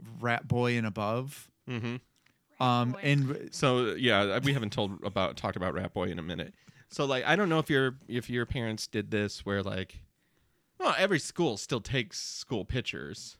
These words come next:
Speaker 3: Right, where you
Speaker 1: Yeah,
Speaker 3: get, like,
Speaker 1: yeah.
Speaker 3: the wallet size and the little
Speaker 2: Right.
Speaker 1: Yep, yep,
Speaker 3: bookmark
Speaker 1: yep,
Speaker 3: or
Speaker 1: yep.
Speaker 3: whatever.
Speaker 2: So we had a picture frame that my parents got the, uh, s-, the pictures, the yearbook picture or the yearly picture,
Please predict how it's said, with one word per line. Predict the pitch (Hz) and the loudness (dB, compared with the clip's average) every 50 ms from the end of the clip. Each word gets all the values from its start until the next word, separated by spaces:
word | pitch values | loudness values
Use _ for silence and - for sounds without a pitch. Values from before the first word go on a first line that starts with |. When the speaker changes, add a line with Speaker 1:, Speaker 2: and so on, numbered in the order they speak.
| _ _ - | _ _ -10
Speaker 3:
Right, | 302 349 403 320 240 | -4 -2 0 0 0
where | 240 | 0
you | 262 277 269 | 0 2 4
Speaker 1:
Yeah, | 269 302 | 2 2
Speaker 3:
get, | - 302 | 0 -2
like, | 269 - | -6 -4
Speaker 1:
yeah. | - 233 214 | -2 -2 -2
Speaker 3:
the | - | -2
wallet | 247 262 285 294 294 294 277 - | -2 -2 -2 -2 -2 -4 -6 -8
size | - - - 294 247 247 247 240 240 240 233 | -8 -6 -4 -2 -2 -2 -2 -2 -4 -4 -6
and | 240 233 | -6 -6
the | 226 | -2
little | - 131 | 2 4
Speaker 2:
Right. | 135 120 104 92 87 | 4 4 4 2 0
Speaker 1:
Yep, | - | 0
yep, | 190 196 - | 0 -2 -2
Speaker 3:
bookmark | - 262 262 - - 254 247 - | -2 -2 -2 0 -2 -2 -2 -4
Speaker 1:
yep, | 147 - | -6 -6
Speaker 3:
or | 247 | -6
Speaker 1:
yep. | 240 233 | -6 -6
Speaker 3:
whatever. | - - | -2 2
Speaker 2:
So | 151 135 135 | 2 4 4
we | 139 147 139 | 4 4 4
had | 139 151 143 | 4 4 4
a | 139 | 2
picture | - - 151 - - 143 | 2 -2 -4 -4 -4 -8
frame | 120 - - 110 104 101 101 104 110 113 - _ _ _ _ _ _ _ _ _ - | -8 -6 -4 -4 -2 -2 -2 -4 -8 -10 -14 _ _ _ _ _ _ _ _ _ -6
that | 117 107 101 | -4 -4 -2
my | 104 104 | -4 -4
parents | - - 117 107 107 101 - | -4 -4 -2 -2 -2 -4 -4
got | - - 120 123 123 110 - - 113 104 | -2 0 2 2 2 0 -2 -6 -10 -8
the, | 107 104 98 98 98 | -6 -4 -2 -2 -2
uh, | 95 95 92 92 95 95 | -2 -2 -2 -4 -4 -6
s-, | 90 - - _ _ - | -8 -10 -14 _ _ -12
the | 113 104 92 95 104 101 95 82 71 65 - - | -10 -10 -8 -8 -8 -8 -10 -10 -12 -14 -8 -4
pictures, | - 180 180 - - 98 - - - - - _ _ _ _ _ _ _ _ | -4 -2 -2 -2 -6 -8 -8 -8 -12 -14 -16 _ _ _ _ _ _ _ _
the | - 113 | -8 -6
yearbook | 101 104 104 98 110 101 - _ | -2 -2 -2 -2 -4 -6 -8 _
picture | - 127 107 - - 92 92 92 | -8 -8 -8 -6 -6 -6 -4 -4
or | 90 | -4
the | 92 92 92 | -4 -4 -4
yearly | 95 95 95 95 95 95 92 | -4 -4 -4 -4 -4 -4 -4
picture, | - - 110 - - - 92 95 90 - | -4 -4 -4 -4 -4 -6 -6 -6 -8 -8